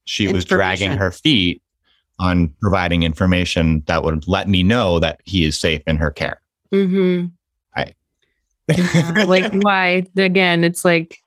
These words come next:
Speaker 3: why would you do that? That makes no sense. Just, yeah. Uh,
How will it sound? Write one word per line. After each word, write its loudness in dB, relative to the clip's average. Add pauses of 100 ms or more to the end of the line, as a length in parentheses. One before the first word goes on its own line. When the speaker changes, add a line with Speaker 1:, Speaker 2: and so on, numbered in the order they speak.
Speaker 3:
why 0
would 0
you 0
do 0
that? 2
That 0
makes 0
no 2
sense. -2
Just, -6 (180)
yeah. 0 (1000)
Uh, 2